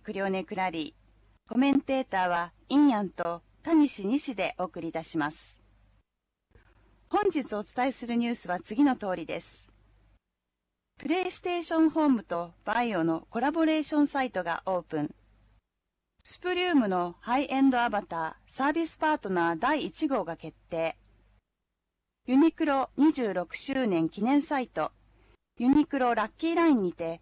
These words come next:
アバターが大行列。リンデンプライズの受賞者が発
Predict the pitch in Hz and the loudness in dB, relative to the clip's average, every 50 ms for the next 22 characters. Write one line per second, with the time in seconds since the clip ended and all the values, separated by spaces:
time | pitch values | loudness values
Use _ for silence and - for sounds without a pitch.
0 | _ - - 180 214 277 - - 247 247 247 220 214 202 175 220 226 247 240 220 | _ -8 -6 -2 -2 -2 0 0 2 2 2 2 0 0 0 2 0 0 0 0
1 | 262 269 233 180 165 156 - - - - _ _ _ _ _ _ _ _ _ _ | 0 0 0 0 -4 -6 -8 -10 -12 -12 _ _ _ _ _ _ _ _ _ _
2 | _ _ _ _ _ _ _ _ _ _ _ _ _ _ _ _ _ _ _ _ | _ _ _ _ _ _ _ _ _ _ _ _ _ _ _ _ _ _ _ _
3 | _ - - 311 339 370 359 370 370 359 330 - 359 359 359 349 269 214 202 208 | _ -4 0 4 4 6 6 6 4 2 2 2 0 0 0 0 -2 -2 -2 0
4 | 190 170 151 180 180 - - 269 254 240 - 180 156 151 147 - - - 170 170 | -2 -2 -4 -6 -10 -4 -2 -2 -2 -2 -4 -8 -8 -6 -6 -6 -6 -10 -14 -16
5 | _ | _